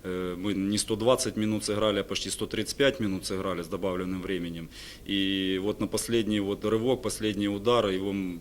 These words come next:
вдруг где-то концентрации бы не хватило, было бы, конечно, очень обидно. Ну, слава богу, как говорится,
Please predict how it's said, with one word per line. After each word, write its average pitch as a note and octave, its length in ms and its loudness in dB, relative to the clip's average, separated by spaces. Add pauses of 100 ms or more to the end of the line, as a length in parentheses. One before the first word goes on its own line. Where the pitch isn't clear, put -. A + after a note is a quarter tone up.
(120)
вдруг G2 220 -4
где-то F#2+ 260 -4
концентрации G2 680 -2
бы F#2+ 120 -4
не F#2+ 80 -2
хватило, G2 480 -4
было F2+ 260 -4
бы, D#2+ 100 -12
конечно, E2+ 420 -8
очень E2+ 260 -8
обидно. D2 360 -12
Ну, F#2 220 -10 (800)
слава A2+ 300 4
богу, G#2+ 320 2
как F2+ 140 -8
говорится, F#2 720 -2